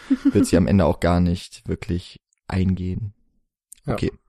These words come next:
Speaker 2: Der Punkt ist eigentlich, wir haben keine Lust, uns Gedanken zu machen, ob wir irgendwann etwas sagen dürfen oder nicht. <laughs>
Speaker 1: Richtig. Wir wollen uns generell wenig Gedanken machen. Und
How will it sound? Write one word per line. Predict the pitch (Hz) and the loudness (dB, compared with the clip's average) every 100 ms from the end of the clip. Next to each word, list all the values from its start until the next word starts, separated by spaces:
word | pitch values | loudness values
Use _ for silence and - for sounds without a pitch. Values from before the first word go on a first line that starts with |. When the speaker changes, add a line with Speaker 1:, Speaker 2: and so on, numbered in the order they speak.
| _ _ _ - | _ _ _ -6
Speaker 2:
Der | 127 | -4
Punkt | 151 147 | -4 -2
ist | 127 | -2
eigentlich, | 110 113 113 | -2 -4 -4
wir | |
haben | 110 110 | -4 -4
keine | 113 113 | -4 -2
Lust, | 117 123 - | -2 -4 -8
uns | 117 - - | -12 -12 -8
Gedanken | 123 110 113 120 | -2 -2 -2 -6
zu | - | -4
machen, | 107 101 104 | -4 -4 -6
ob | - - | -8 -6
wir | 101 | -6
irgendwann | 104 101 104 98 - _ _ _ _ _ 190 - | -6 -6 -6 -6 -12 _ _ _ _ _ -12 -8
etwas | 131 110 - | -4 -2 0
sagen | 104 110 113 | 0 0 -2
dürfen | 113 107 117 | -2 -2 -4
oder | 98 95 | -6 -6
nicht. | 95 101 - - - | -6 -6 -6 -6 -2
<laughs> | - - | 2 4
Speaker 1:
Richtig. | 214 - 98 - | 2 -2 -8 -8
Wir | - 104 | 0 4
wollen | 113 127 | 6 4
uns | 127 - | 2 2
generell | 110 107 107 113 - | 2 4 4 2 2
wenig | - 208 | 4 4
Gedanken | - 87 90 - | 2 0 0 0
machen. | 90 92 123 - - - - - - - - _ _ _ _ - | 0 0 -2 -4 -16 -20 -20 -20 -20 -20 -20 _ _ _ _ -2
Und | 107 104 101 101 101 101 - | 2 2 2 0 -2 -6 -12